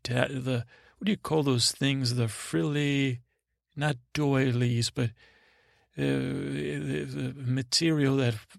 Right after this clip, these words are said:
you know, flutters in the wind. It was so pleasant. And it was such a nice, uh,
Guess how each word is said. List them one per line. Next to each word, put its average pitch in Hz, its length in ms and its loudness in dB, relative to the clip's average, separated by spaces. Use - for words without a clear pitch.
you 143 180 -4
know, 123 80 -2
flutters 143 640 -2
in 123 160 2
the 117 80 2
wind. 120 640 2
It 123 60 2
was 123 140 0
so 147 320 2
pleasant. 123 760 -2
And 143 80 -4
it 165 80 -2
was 151 120 0
such - 280 0
a - 20 0
nice, 135 640 0
uh, 131 320 -2